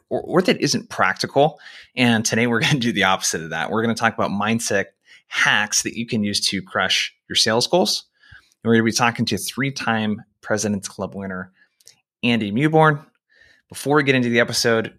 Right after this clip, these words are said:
you're listening to Outbound Squad. My name's Jason Bay. Thanks for tuning in.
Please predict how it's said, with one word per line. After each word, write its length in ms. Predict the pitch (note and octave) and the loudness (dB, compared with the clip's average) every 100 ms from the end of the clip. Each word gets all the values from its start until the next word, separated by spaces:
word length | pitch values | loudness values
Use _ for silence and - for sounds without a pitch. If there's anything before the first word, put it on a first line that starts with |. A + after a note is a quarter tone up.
| - | -8
you're 140 | A2 A2+ | -2 0
listening 340 | A2 A#2+ G2+ | 2 2 2
to 100 | - | 2
Outbound 360 | G#2+ G#2+ G#2+ G#2 | 0 2 0 0
Squad. 360 | - G#2 G2+ | 0 0 0
My 120 | G#2 | -2
name's 200 | G#2+ G#2 | 0 0
Jason 360 | - G2 - F#2+ | 0 0 0 -2
Bay. 380 | G2 G2 F#2+ - - | -2 -2 -4 -8 -8
Thanks 240 | - A#2 | 0 2
for 140 | - G#2+ | 2 -2
tuning 380 | - A2+ G#2 G2 | 0 2 2 0
in. 280 | G2 G2 | 0 -2